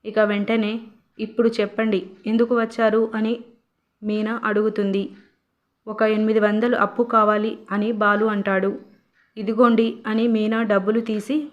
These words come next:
బాలు చేతికి ఇస్తుంది. బాలు డబ్బులు తీసుకొని జేబులో పెట్టుకొని, "మా మంచి మీనా," అని అంటూ బాలు మీనా బుగ్గపై కిస్ పెడతాడు.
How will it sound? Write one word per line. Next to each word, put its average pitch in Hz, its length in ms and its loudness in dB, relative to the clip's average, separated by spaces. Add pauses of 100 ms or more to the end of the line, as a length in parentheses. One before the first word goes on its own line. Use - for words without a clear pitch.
(180)
బాలు 202 280 2
చేతికి 226 440 0
ఇస్తుంది. 208 500 -2 (680)
బాలు 208 340 2 (320)
డబ్బులు 208 500 2
తీసుకొని 233 600 0 (220)
జేబులో 214 360 2
పెట్టుకొని, 214 560 0 (560)
"మా 214 180 2
మంచి 208 420 0
మీనా," 220 320 2 (200)
అని 214 220 -2 (140)
అంటూ 214 320 0 (500)
బాలు 196 420 6 (280)
మీనా 208 340 0
బుగ్గపై 208 520 0
కిస్ 214 320 -6
పెడతాడు. 202 500 0